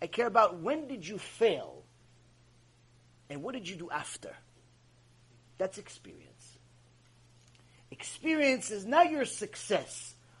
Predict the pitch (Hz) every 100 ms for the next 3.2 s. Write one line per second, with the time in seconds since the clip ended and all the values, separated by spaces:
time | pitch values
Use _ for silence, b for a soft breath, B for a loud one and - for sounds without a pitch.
0 | b 147 220 311 302 - 254 240 262 254
1 | 254 262 233 175 - 285 254 165 110 82
2 | - - - 151 - 143 - 113 - -
3 | -